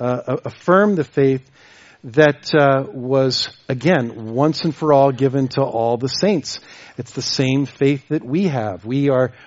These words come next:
brothers and sisters with those disciples. They are simply the foundation. We rest upon them and, and who they are and what they did and what they've taught to us.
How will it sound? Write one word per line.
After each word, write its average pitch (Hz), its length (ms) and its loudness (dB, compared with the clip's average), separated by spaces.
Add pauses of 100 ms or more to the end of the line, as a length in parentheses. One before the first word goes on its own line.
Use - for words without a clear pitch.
(140)
brothers 139 480 0
and 127 100 0
sisters 135 560 -6
with 147 220 -4
those 123 240 -2
disciples. 127 640 -6 (460)
They 139 160 2
are 151 80 2
simply 143 320 -2
the 117 100 -6
foundation. 135 680 0
We 160 120 0
rest 139 380 -2
upon 147 360 -4
them 160 280 0
and, 117 140 -4 (280)
and 117 140 -8
who 147 140 -4
they 143 100 2
are 143 100 4
and 139 120 0
what 135 120 -4
they 131 140 0
did 135 220 -2
and 127 100 -6
what 127 140 -6
they've 120 160 -4
taught 165 280 0
to 123 200 -4
us. 131 180 -6